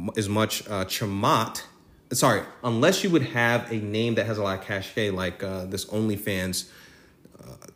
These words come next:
O-, OnlyFans, uh, spac that might be coming through, uh, by way of Chamath. Um, I can't rem-,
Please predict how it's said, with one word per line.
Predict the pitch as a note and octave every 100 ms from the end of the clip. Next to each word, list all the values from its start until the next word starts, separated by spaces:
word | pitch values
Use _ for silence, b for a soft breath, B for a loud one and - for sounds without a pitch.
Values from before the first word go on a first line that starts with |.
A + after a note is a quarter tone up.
| - -
O-, | C#2+ A#2+ B2
OnlyFans, | B2+ A2+ A#2+ G#2+ G2+ G2 F#2+ -
uh, | G2+ G2 F#2
spac | - - G#2 F#2+
that | - F#2+
might | G#2 -
be | F#2+
coming | - G2 F#2+
through, | A#2+ B2 A#2+ A2+ - -
uh, | G#2+ G2 F#2 F#2 -
by | - G#2+
way | F#2+ G#2 F#2+
of | -
Chamath. | - F#2+ F#2+ G2 B2+ - B B B B B
Um, | G#2+ G#2 F#2+ F2+
I |
can't | A2 D3+
rem-, | C#3+ A2+ - -